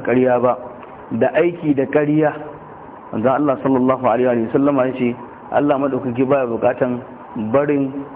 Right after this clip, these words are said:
shan abin shan sa da barin cin abincin sa. Wannan yake nuna ashe ko ka bar cin abinci, ka bar shan abin sha, amma kana kace-kace cikin sabawa Allah subhanahu wataala, to koyaushe ladanka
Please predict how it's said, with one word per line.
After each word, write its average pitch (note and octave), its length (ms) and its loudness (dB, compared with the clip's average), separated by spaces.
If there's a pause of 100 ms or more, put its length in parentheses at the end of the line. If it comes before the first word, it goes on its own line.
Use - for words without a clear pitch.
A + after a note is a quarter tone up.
(220)
shan C#3 420 -2
abin B2+ 300 2
shan B2+ 300 0
sa D3 180 2 (240)
da A#2 140 2
barin C#3+ 420 2 (160)
cin D#3 240 0
abincin A#2+ 480 0
sa. - 140 -6 (280)
Wannan E3 360 2
yake E3 180 -2
nuna D#3+ 320 0
ashe C#3 240 0
ko G3+ 140 2
ka G3+ 180 0
bar F#3+ 240 2
cin G3 240 0
abinci, A2+ 460 -2 (340)
ka F#3 180 2
bar F3+ 200 2
shan F3+ 260 0
abin C3 300 2
sha, B2+ 180 0 (400)
amma D#3+ 500 2
kana F#3 380 2
kace-kace D#3+ 720 0
cikin C#3+ 240 0
sabawa B2+ 400 2
Allah B2+ 160 2
subhanahu B2 400 -2
wataala, D3 480 2 (320)
to B2+ 140 2 (100)
koyaushe D3+ 800 2 (260)
ladanka C#3+ 1000 2